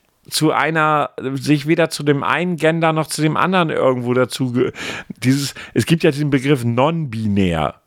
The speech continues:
Ich hab da doch gar kein Problem mit. Ganz ehrlich, mir ist das doch egal, was er, sie, es,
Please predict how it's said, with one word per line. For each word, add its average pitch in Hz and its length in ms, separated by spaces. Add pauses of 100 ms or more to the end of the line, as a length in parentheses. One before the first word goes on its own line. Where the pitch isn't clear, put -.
(560)
Ich - 240
hab - 160
da 196 100
doch 180 220
gar 180 120
kein 170 220
Problem 170 440
mit. 165 180 (360)
Ganz 220 300
ehrlich, 165 400
mir 170 160
ist 196 120
das 180 100
doch 165 100
egal, 160 460
was 151 160
er, 165 400
sie, 151 240
es, 175 400